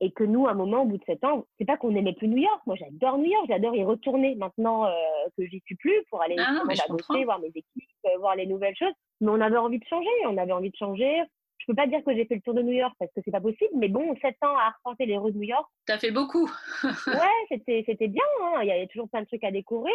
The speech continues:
Speaker 1: et encore une fois, mais on avait envie de changer d'air.
Speaker 2: De climat aussi, peut-être.
Speaker 1: Ouais, de climat, c'est sûr. La Californie, c'est pas le même
Speaker 2: <laughs>
Speaker 1: climat.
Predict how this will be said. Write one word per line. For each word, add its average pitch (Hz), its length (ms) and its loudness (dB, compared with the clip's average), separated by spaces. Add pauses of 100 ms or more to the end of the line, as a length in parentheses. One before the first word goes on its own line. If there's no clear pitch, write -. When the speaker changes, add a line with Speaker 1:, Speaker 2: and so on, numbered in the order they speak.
Speaker 1:
et 294 60 0
encore 180 240 -6
une 196 120 -12
fois, 349 180 -4
mais 208 120 -8 (220)
on 208 140 -2
avait 214 120 2
envie 254 160 0
de 262 60 -10
changer 247 180 -2
d'air. 185 200 -2 (100)
Speaker 2:
De 220 80 -2
climat 277 460 0
aussi, 269 260 -6
peut-être. 190 140 -4
Speaker 1:
Ouais, 226 160 4
de 180 100 -4
climat, 175 400 -8 (180)
c'est 220 220 -4
sûr. 180 100 2
La 175 120 0
Californie, 220 580 0
c'est 226 100 0
pas 208 100 2
le 208 120 2
même 202 80 -4
Speaker 2:
<laughs> 214 160 -2
Speaker 1:
climat. 202 260 2